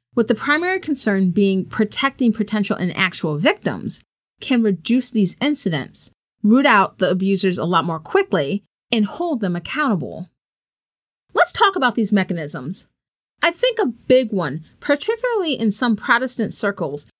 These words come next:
is that church tends to have an authoritarian bent. On other episodes, I've talked at length about evangelicalism's leanings towards authoritarianism and pastoral authority. And it plays a role in cases such as the abuse incidents at S G M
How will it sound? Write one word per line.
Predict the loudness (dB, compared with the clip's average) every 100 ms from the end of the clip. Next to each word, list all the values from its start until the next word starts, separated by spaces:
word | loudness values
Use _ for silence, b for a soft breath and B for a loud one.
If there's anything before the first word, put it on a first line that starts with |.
| _ -4
is | 0
that | -2 -2
church | -4 -2 -2 -4
tends | -6 -6 -4 -2
to | -2
have | -2 -2
an | -2
authoritarian | -2 -2 -2 -2 -4 -4 -4 -4
bent. | 0 0 0 -6 -14 _ _ _ _ _ _ _ _ _ _ -2
On | 0
other | 2 2
episodes, | 2 0 0 0 0 0
I've | -2
talked | 0 0 0
at | -2
length | -2 0
about | 0 0 0
evangelicalism's | 0 2 2 0 0 -2 0 -2 -2 -2
leanings | 0 0 0 -2
towards | 0 0 0
authoritarianism | 0 -2 -2 0 0 2 2 2 0 -2
and | -2
pastoral | -2 -4 -4 -4 -4
authority. | -4 2 4 4 0 -8 -12 _ _ _ _
And | 0
it | 0
plays | 2 2 4
a | 2
role | 0 0 0
in | -2
cases | -2 -2 -2 2 2
such | 2 -2 -2
as | -2
the | 0
abuse | 0 0 0
incidents | 0 0 -2 -4 -4 -4
at | -4 -2
S | -4
G | -6 -2 0
M | 2 0